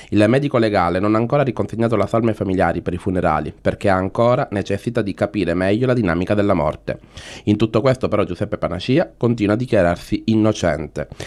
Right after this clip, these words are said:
Il trentuno, eh, ottobre prossimo il Tribunale del Riesame di Catania ha fissato l'udienza per il decidere il da farsi. A Modica, due pastori tedeschi hanno aggredito e ferito una ventiquattrenne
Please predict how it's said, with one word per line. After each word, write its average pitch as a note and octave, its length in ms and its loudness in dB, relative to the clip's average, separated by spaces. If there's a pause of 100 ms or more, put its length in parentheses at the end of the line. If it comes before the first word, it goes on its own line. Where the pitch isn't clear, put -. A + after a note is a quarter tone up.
(140)
Il F2+ 260 4
trentuno, G2 680 0
eh, - 60 -2
ottobre F2+ 520 0
prossimo F2 520 -2
il E2 220 -2
Tribunale F#2 480 -2
del E2+ 200 -4
Riesame F2 320 -4
di E2+ 80 -4
Catania A#2 540 -2
ha G#2 140 -2
fissato G#2 420 -2
l'udienza F#2 500 -2
per F#2 160 -2
il F2 120 -2
decidere F2+ 560 -8
il F#2+ 280 -2
da A#2+ 140 -4
farsi. - 560 -10 (1160)
A A#3+ 40 6
Modica, C#3 540 0
due C#3 320 0
pastori C#3+ 520 -2
tedeschi E3+ 640 0
hanno D3 260 -2
aggredito C#3+ 360 -8
e A#2+ 60 -6
ferito D#3+ 420 -6
una C3+ 220 -2
ventiquattrenne B2+ 1200 -2